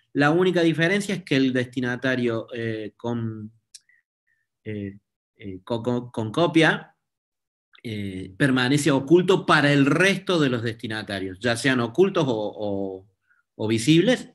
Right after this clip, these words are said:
para el resto permanecen ocultos, no se pueden ver. Eh, ¿quién es el único que puede ver a todos? El que envía el correo.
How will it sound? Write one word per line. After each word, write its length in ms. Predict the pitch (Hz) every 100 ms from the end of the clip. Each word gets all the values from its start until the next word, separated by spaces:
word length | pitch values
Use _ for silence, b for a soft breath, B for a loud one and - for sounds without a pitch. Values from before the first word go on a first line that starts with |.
| _ _
para 220 | 117 107
el 120 | 107 107
resto 400 | 156 156 196 151
permanecen 640 | 120 110 117 139 139 139
ocultos, 720 | 117 104 123 107 90 85 _ _
no 160 | 113 110
se 140 | 117
pueden 400 | - 117 113 104
ver. 180 | 101 90 _ B B B B B -
Eh, 800 | 123 120 117 113 113 110 113 -
¿quién 200 | - 175
es 100 | 180
el 100 | 170
único 300 | 175 202 170
que 100 | 151
puede 240 | 143 165 165
ver 140 | 165
a 100 | 160
todos? 460 | 175 214 220 - - _
El 160 | 147 131
que 80 | 135
envía 240 | 147 151
el 80 | 135
correo. 440 | 135 151 139 104